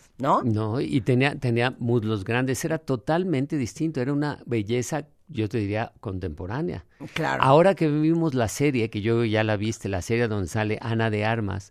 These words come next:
Speaker 1: Ajá.
Speaker 2: personificando
Speaker 1: Ajá,
Speaker 2: a,
Speaker 1: no
Speaker 2: a
Speaker 1: la he visto,
Speaker 2: Marilyn
Speaker 1: no la he
Speaker 2: Monroe,
Speaker 1: visto.
Speaker 2: ¿no la has visto?
Speaker 1: No.
Speaker 2: Esa película está, está buena, ¿eh?
Speaker 1: Ajá.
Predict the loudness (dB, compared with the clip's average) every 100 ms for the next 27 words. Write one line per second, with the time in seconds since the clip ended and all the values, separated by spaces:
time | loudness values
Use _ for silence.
0 | -10 -8 0 4 4 4 2 2 -2 0
1 | 2 4 4 4 0 -2 0 2 2 2
2 | 2 2 2 2 2 0 2 4 4 2
3 | 0 -2 -2 -2 0 0 0 0 -2 0
4 | 0 0 0 -2 -2 -4 -2 0 -2 -6
5 | -6 -4 -2 -4